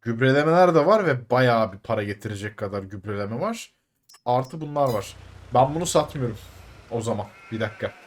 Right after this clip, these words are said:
Ee, zamanı biraz yavaşlatıyorum. İki x'e ge-, çektim geriye. Sevgili arkadaşlar,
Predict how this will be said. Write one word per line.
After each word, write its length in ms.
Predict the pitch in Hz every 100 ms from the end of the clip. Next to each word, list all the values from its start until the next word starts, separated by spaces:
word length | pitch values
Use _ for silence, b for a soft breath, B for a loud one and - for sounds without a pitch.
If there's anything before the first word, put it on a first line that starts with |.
| _ _ _ _ _ _ _ _ 110
Ee, 460 | 104 104 104 104 104
zamanı 560 | 113 113 120 127 139
biraz 280 | 135 135 131
yavaşlatıyorum. 800 | 127 123 127 127 127 120 120 127 - -
İki 240 | 113 127
x'e 220 | 110 -
ge-, 180 | 107 123
çektim 400 | - 101 - 101
geriye. 360 | 101 101 131 170 - B B -
Sevgili 380 | - 120 120 139
arkadaşlar, 600 | 135 131 120 - -